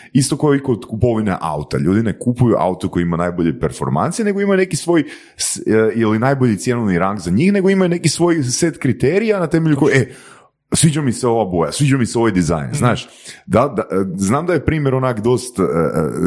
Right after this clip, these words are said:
Speaker 1: zemljani, ali ima li takvih ono suludih odluka kod, e, investitora?
Speaker 2: A, ovo je možda što founderi ne žele čuti, ali da. Znači,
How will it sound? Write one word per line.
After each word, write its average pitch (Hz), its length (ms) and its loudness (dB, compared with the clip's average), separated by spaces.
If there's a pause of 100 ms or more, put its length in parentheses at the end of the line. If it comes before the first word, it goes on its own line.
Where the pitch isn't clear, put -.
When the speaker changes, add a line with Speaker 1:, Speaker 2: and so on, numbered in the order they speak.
(140)
Speaker 1:
zemljani, 110 680 0
ali 110 240 2
ima 156 140 2
li 156 140 2
takvih 135 400 0
ono 131 500 0
suludih 131 580 2
odluka 113 360 0
kod, 104 240 0 (120)
e, 92 200 2
investitora? 90 640 0 (240)
Speaker 2:
A, 120 300 -2 (720)
ovo 131 200 -2
je 139 40 0
možda 147 260 -2
što - 160 -4
founderi 143 340 -2
ne 123 60 -2
žele 113 240 -2
čuti, - 240 -2
ali 143 100 0
da. - 320 -6
Znači, 107 180 -2